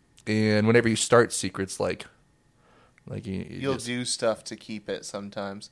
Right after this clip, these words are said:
Speaker 1: Yeah.
Speaker 2: I do like, there's a, there's a nod to this later where, like, well, so, so the warrior lodges are a way for, like, the rank, the higher rank members to, like, communicate and get, like, honest and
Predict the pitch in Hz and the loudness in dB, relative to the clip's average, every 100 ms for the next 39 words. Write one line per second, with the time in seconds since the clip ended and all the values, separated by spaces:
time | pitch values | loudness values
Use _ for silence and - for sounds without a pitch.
0 | - 151 156 143 104 101 - - - 113 | -18 -8 0 4 4 2 -2 -6 -6 -4
1 | 120 135 139 131 117 123 120 113 117 117 | -4 -4 0 0 -2 -8 -4 0 0 -2
2 | 110 104 104 107 - 107 101 107 101 101 | -4 0 0 -2 -6 -10 -6 -4 -4 -4
3 | 98 110 - 110 107 101 - _ _ 120 | -6 -8 -8 -2 -2 -2 -8 _ _ 0
4 | 113 - 113 - - - - _ 131 135 | 2 2 0 -2 -16 -20 -20 _ -2 2
5 | 185 165 135 123 120 120 110 117 117 123 | 6 8 8 6 2 0 2 4 2 2
6 | 117 104 - 104 113 117 - 107 - 139 | 0 0 -4 -2 0 -2 -2 -6 0 2
7 | 131 123 113 113 - 107 104 104 101 - | 4 2 0 -2 -2 -4 -2 -4 -4 -4
8 | 98 - 120 120 117 - 131 117 - 113 | -6 -6 -10 -8 -8 -4 -2 -2 -4 -8
9 | 113 117 - 101 98 - 113 113 113 - | -4 -4 -2 -4 -4 2 2 4 0 -4
10 | 107 101 | -8 -10